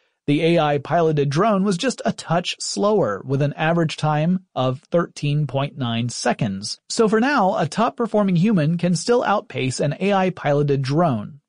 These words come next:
but Liu himself was impressed by the performance. Liu said to reporters that, quote, "One of my faults as a pilot is I get tired easily. When I get mentally fatigued,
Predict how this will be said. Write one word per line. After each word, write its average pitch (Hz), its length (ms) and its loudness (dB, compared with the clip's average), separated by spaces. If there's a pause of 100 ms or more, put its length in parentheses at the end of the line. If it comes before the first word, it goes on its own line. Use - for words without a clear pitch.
but 160 140 0
Liu 196 240 4
himself 139 760 0
was 123 200 -2
impressed 131 500 -2
by 120 140 -2
the 113 100 -8
performance. 113 720 -4 (560)
Liu 262 240 2
said 220 260 0
to 190 80 0
reporters 160 480 2
that, 131 300 -4
quote, 190 360 0 (260)
"One 185 200 2
of 269 120 2
my 214 200 2
faults 135 460 0
as 135 240 -4
a 123 40 0
pilot 120 600 -2
is 156 160 2
I 220 140 2
get 277 200 -2
tired 175 580 0
easily. 113 520 -4 (180)
When 151 160 4
I 160 100 2
get 160 240 0
mentally 147 440 2
fatigued, 156 560 0